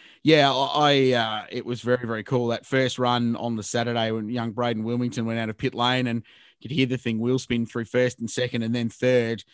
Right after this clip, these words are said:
Um, and you could hear him plucking gears all the way up Mountain Straight. Even when it disappeared over the hill, you could still hear it. You could hear the down changes, um, for Griffin's Bend.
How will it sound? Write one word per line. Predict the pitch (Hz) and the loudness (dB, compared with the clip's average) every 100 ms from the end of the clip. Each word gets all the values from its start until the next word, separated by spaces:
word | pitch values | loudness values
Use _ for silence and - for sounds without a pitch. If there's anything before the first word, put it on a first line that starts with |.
| - - - - | -20 -20 -20 -6
Um, | 127 117 117 117 | -2 0 -2 -2
and | 123 123 | -2 -2
you | |
could | 123 | -2
hear | 127 135 135 | 0 2 2
him | 127 | 0
plucking | 123 131 123 120 | 0 -2 -2 -2
gears | 123 131 120 | 0 0 0
all | 123 143 | 0 0
the | 131 | 0
way | 123 131 | 2 2
up | 127 | 2
Mountain | 131 131 127 | 0 0 -2
Straight. | - 135 156 - | -2 0 0 0
Even | 143 143 | -2 0
when | 135 127 | 0 -2
it | 117 | -4
disappeared | 135 117 135 135 | -6 -4 -2 0
over | 131 120 | 0 -2
the | 117 | -4
hill, | 127 151 156 | -4 -2 -4
you | |
could | 135 117 | -6 -6
still | - 135 | -4 -2
hear | 131 147 185 | 0 -2 -2
it. | - - - - 135 | -8 -20 -20 -8 -4
You | 127 | -2
could | 120 | 0
hear | 151 151 | 0 0
the | 117 | -2
down | 135 135 147 | 0 2 2
changes, | 135 143 147 151 202 - - _ _ _ | 0 0 0 -2 -6 -10 -18 _ _ _
um, | 127 123 120 | -4 -4 -4
for | 135 | -4
Griffin's | 143 139 135 123 | 0 0 -2 -4
Bend. | 131 147 208 | 0 0 -2